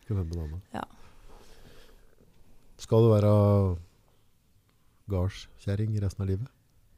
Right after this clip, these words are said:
Speaker 2: Eh, i hvert fall til, eh, noen vil ta over garden da.
Speaker 1: Ja, det, dette her er karrieren din nå. Du har bestemt deg. Du er trygg på det at dette er det jeg vil drive med.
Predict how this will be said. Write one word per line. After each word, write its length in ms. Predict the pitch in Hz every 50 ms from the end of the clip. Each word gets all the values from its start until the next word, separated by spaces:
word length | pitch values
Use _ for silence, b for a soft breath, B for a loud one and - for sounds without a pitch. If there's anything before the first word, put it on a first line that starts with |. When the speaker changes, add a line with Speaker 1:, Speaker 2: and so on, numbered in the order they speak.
| b b b b b b b b b b b b _ _ _ _ -
Speaker 2:
Eh, 360 | - - - - - 240 233
i 40 | 214
hvert 200 | 202 175 165 -
fall 220 | - 214 208 196 190 - -
til, 180 | 311 320 320 320
eh, 120 | 320 294
noen 280 | 269 269 240 214 202 202
vil 120 | 208 208
ta 180 | 214 - 226 196 175 165
over 140 | 165 170
garden 360 | 165 160 156 160 196 247 349 392
da. 120 | 415 381 262 - - -
Speaker 1:
Ja, 100 | 104 127 147 -
det, 140 | 120 113 107
dette 280 | 107 101 98 - 101
her 260 | 95 98 90 92 95 92
er 120 | 90 87
karrieren 420 | - - 95 92 90 82 76 73
din 120 | 82 90 92
nå. 120 | 101 113 117
Du 100 | 104 92
har 100 | 87 92
bestemt 320 | 92 87 - 80 76 78 -
deg. 160 | 107 117 113
Du 80 | 101 92
er 180 | 90 87 87 87 87 82
trygg 360 | - 85 85 85 92 92 85 - - - -
på 120 | - 92
det 140 | 90 85 82
at 100 | 80 - _ _ _ _
dette 260 | - 90 82 - - 82
er 180 | 82 78 82
det 120 | 85 82 80
jeg 240 | 76 73 78 78 80
vil 140 | 80 78 78
drive 180 | 80 78 71 69
med. 140 | 80 107